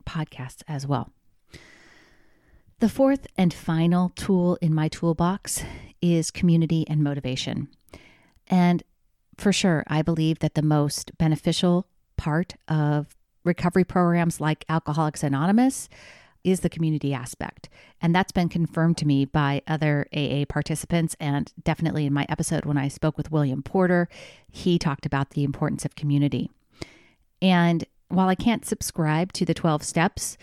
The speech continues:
and have, you know, definitely within this podcast, I hope that I've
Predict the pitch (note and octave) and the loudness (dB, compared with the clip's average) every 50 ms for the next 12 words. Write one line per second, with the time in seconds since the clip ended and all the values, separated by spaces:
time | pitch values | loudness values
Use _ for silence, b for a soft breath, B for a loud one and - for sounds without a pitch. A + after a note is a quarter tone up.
0 | B B B B B B - D#3+ D#3+ D#3+ D#3 D#3 D3 D#3 E3+ E3 D#3+ C#3+ - _ | B B B B B B 0 2 4 4 4 2 2 2 2 0 0 -2 -6 _
1 | _ - D#3+ D#3 F#3 F#3+ D3+ - - F3+ F3 - F#3+ - - F#3 F3+ E3+ E3+ F3 | _ -8 0 2 2 2 2 2 0 0 2 2 0 0 2 0 2 2 0 0
2 | - B B B B B B B - F3 F3 - F3 E3 E3+ D#3+ - - - D#3 | -2 B B B B B B B 0 2 2 4 4 4 2 2 0 0 0 0
3 | D#3+ E3 - F#3 F3 F#3 - E3 D#3 D#3 D#3+ E3+ D#3+ _ - E3 D#3 D3+ D3+ D3+ | 0 0 0 2 0 2 2 0 0 2 2 0 0 _ 0 0 2 2 2 2
4 | D3+ D3+ - - | 0 0 -2 -6